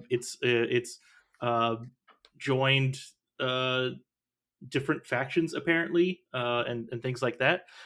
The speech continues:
Uh, unfortunately, uh, yesterday, Easter Sunday, I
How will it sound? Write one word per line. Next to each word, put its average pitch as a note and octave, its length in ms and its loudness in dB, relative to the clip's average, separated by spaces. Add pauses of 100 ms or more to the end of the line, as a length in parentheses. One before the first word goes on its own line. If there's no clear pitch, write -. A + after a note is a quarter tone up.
(200)
Uh, C3+ 220 8
unfortunately, D#3 880 6
uh, B2 300 2
yesterday, B2 800 2
Easter B2+ 220 -6
Sunday, A#2 420 0
I A2+ 300 0